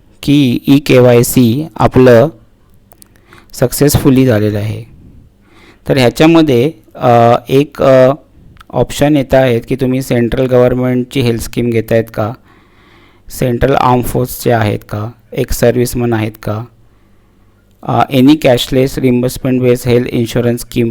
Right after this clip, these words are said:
partially fully funded by government scheme असेल.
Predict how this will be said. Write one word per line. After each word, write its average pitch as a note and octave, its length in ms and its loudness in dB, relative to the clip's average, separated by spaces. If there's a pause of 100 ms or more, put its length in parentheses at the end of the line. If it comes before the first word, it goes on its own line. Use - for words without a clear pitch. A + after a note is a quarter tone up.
(140)
partially A#2 380 0 (100)
fully A#2+ 340 -2 (100)
funded A#2 320 -2
by A#2 180 0
government A2 400 -2
scheme G#2+ 300 -8
असेल. A2 300 -12